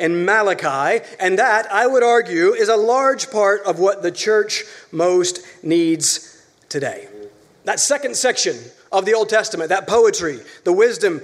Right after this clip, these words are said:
largely about the worship of God. This is probably one of those things that you're not supposed to say in the pulpit, but, oh well, sometimes I really hate the Psalms.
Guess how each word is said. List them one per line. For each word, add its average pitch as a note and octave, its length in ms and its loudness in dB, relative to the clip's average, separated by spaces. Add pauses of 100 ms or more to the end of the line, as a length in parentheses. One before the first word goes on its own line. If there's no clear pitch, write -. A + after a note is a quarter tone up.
(140)
largely A#3 560 0
about A#3 320 2
the A3 80 4
worship A3+ 400 2
of A3+ 160 0
God. F3 400 2 (160)
This C#4+ 160 -4
is D#4+ 80 -6
probably D4+ 420 0
one B3+ 140 2
of B3 60 2
those A3+ 140 2
things B3+ 260 0
that G#3 100 0
you're G3 100 2
not A3 240 0
supposed A3+ 400 0
to E3+ 80 2
say G3+ 380 2 (280)
in C4+ 200 0
the C#4 80 2
pulpit, B3+ 580 0
but, A#3 340 0 (360)
oh A#3 80 -2
well, F#3+ 320 2 (340)
sometimes A#3+ 1080 -2 (240)
I - 140 -12
really F3+ 540 0
hate D#3+ 220 -6
the F3+ 60 -2
Psalms. - 800 -6